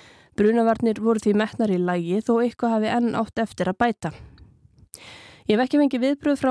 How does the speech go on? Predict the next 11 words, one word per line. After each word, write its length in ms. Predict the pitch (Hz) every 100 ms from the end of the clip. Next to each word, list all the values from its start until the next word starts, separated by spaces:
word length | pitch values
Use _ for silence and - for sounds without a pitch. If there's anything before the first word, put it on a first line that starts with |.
| 240
núverandi 540 | 254 269 269 254 254
eigendum 400 | 226 247 254 233
hússins 400 | 233 214 262 269
eða 140 | 240 196
svör 400 | - 190 202 240
um 80 | 220 -
hvort 320 | 254 - -
þau 160 | 247 254
sem 220 | 269 240 220
að 80 | -
þarna 240 | 240 240